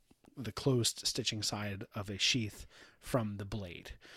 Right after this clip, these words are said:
So the blade slides in and you don't want it to cut through those stitches. So you put a piece of leather in between, you glue it all. So there's, like, an actual piece there that protects it. So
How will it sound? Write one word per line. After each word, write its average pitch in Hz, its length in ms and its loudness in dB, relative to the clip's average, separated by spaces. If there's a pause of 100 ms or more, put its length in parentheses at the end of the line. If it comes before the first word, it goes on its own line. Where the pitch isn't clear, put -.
(160)
So 110 120 -6
the 98 40 -4
blade 98 280 -4
slides 98 360 0
in 165 220 8
and 123 120 2
you 110 100 0
don't 107 180 -2
want 104 160 -2
it - 80 -12
to - 80 -10
cut - 240 -2
through 110 160 -4
those 101 180 -2
stitches. 143 380 2
So - 120 4
you 107 60 -2
put 110 180 0
a 98 80 -6
piece - 220 -4
of 101 80 -6
leather 98 240 -6
in 95 80 -8
between, 156 320 2
you 113 80 0
glue 107 280 -2
it 101 60 -4
all. 98 200 -2
So - 160 0
there's, 95 260 -6
like, 98 220 -10
an 92 60 -8
actual - 260 -10
piece - 240 -8
there - 180 -10
that 95 140 -10
protects - 320 -4
it. - 160 -6
So 120 200 0